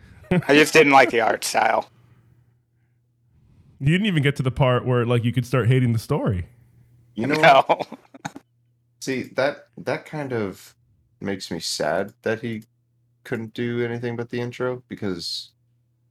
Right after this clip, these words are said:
Speaker 2: You liked
Speaker 3: I
Speaker 2: the
Speaker 3: liked,
Speaker 2: intro?
Speaker 3: I, I thought the intro was weird and awesome. Especially the ones where it, like,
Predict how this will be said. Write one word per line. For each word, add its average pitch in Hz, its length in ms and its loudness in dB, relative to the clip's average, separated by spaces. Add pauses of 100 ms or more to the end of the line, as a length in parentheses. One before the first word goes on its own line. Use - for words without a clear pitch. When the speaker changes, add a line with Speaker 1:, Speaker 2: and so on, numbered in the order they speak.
(1120)
Speaker 2:
You 147 160 4
liked 117 200 0
Speaker 3:
I - 20 -6
Speaker 2:
the 117 80 -10
Speaker 3:
liked, 143 180 2
Speaker 2:
intro? 170 380 -2 (280)
Speaker 3:
I, 117 80 2
I - 40 -4
thought 147 220 -6
the 101 120 -6
intro 92 300 -6
was 62 240 -12
weird - 400 -8
and - 180 -14
awesome. - 440 -12 (1000)
Especially 139 340 -2
the 104 120 0
ones 90 340 -2
where 80 140 -4
it, 53 100 -8
like, 62 200 -8